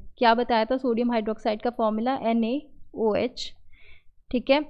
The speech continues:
Zinc को अगर हम एन एच ओ एच के साथ react करवाते हैं, we get sodium zincate, that is एन ए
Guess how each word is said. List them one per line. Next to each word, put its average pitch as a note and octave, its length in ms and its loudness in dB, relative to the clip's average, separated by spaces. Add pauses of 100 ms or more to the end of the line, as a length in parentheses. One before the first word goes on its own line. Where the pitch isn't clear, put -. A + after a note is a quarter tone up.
(240)
Zinc C4+ 380 2
को D#4 160 -2
अगर C#4+ 180 2
हम C4+ 160 0
एन B3+ 140 0
एच B3+ 280 -6 (160)
ओ B3 120 4
एच B3 220 2
के C4+ 140 -4
साथ A#3+ 280 -2
react A3 340 2
करवाते G#3 400 2
हैं, B3+ 220 2 (240)
we A#3 120 2 (100)
get C4 200 2 (120)
sodium B3+ 480 2
zincate, A3 580 -4
that G3+ 260 2
is B3+ 140 0 (720)
एन B3+ 200 4
ए C4+ 80 4